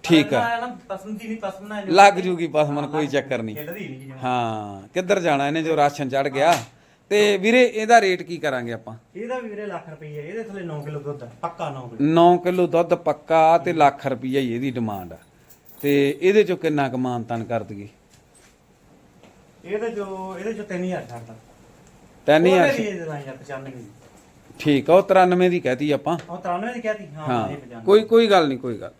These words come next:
Speaker 1: ਉਹਦਾ ਹੁਣ ਆਪਣੇ ਭੈਣਾਂ ਭਰਾ ਦੱਸਣਗੇ ਕਿੰਨੇ ਦੀ ਹੈ, ਹਨਾ?
Speaker 2: ਹਾਂ, ਹਾਂ।
Speaker 1: ਤੇ ਇਹ ਝੋਟੀ?
Speaker 2: ਇਹ ਗੱਭਣ ਆ ਵੀਰੇ, ਸੂਣ ਵਾਲੀ ਆ।
Speaker 1: ਹਾਂ, ਸੂਆ ਇਹ ਦੂਜਾ?
Speaker 2: ਨਾ, ਪਹਿਲਾ।
Speaker 1: ਇਹ ਵੀ ਪਹਿਲਾ ਹੀ ਆ?
Speaker 2: ਪਹਿਲਾ ਹੀ, ਪਹਿਲਾ।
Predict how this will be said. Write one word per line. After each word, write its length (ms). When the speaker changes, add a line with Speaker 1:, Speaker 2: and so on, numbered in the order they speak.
Speaker 1:
ਉਹਦਾ 280
ਹੁਣ 140
ਆਪਣੇ 280
ਭੈਣਾਂ 300
ਭਰਾ 200
ਦੱਸਣਗੇ 400
ਕਿੰਨੇ 280
ਦੀ 160
ਹੈ, 80
ਹਨਾ? 120
Speaker 2:
ਹਾਂ, 80
ਹਾਂ। 440
Speaker 1:
ਤੇ 180
ਇਹ 160
ਝੋਟੀ? 400
Speaker 2:
ਇਹ 240
ਗੱਭਣ 280
ਆ 80
ਵੀਰੇ, 160
ਸੂਣ 240
ਵਾਲੀ 180
ਆ। 260
Speaker 1:
ਹਾਂ, 260
ਸੂਆ 360
ਇਹ 140
ਦੂਜਾ? 320
Speaker 2:
ਨਾ, 140
ਪਹਿਲਾ। 280
Speaker 1:
ਇਹ 120
ਵੀ 100
ਪਹਿਲਾ 280
ਹੀ 120
ਆ? 80
Speaker 2:
ਪਹਿਲਾ 240
ਹੀ, 60
ਪਹਿਲਾ। 200